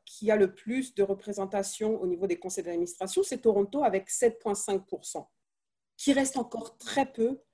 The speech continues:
par rapport à, euh, ce qu'on pourrait espérer dans la mesure où Toronto est quand même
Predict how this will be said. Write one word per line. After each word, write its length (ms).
par 120
rapport 760
à, 500
euh, 220
ce 80
qu'on 120
pourrait 240
espérer 400
dans 100
la 100
mesure 520
où 120
Toronto 440
est 100
quand 160
même 240